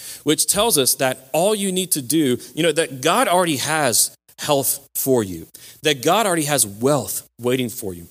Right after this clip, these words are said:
that God already has all of the wildest desires and dreams of your heart for you.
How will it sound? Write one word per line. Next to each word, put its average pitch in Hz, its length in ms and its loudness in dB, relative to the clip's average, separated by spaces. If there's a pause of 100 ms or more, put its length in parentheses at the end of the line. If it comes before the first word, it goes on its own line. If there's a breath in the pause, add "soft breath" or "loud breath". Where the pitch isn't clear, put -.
(260 loud breath)
that 160 200 -2
God 214 240 -2
already 185 320 -2
has 143 320 -2
all 170 220 0
of 156 100 -6
the 143 80 2
wildest 165 840 2
desires 156 1080 0
and 139 220 0
dreams 156 580 2
of 165 120 0
your 165 140 2
heart 143 340 0
for - 600 0
you. 160 560 2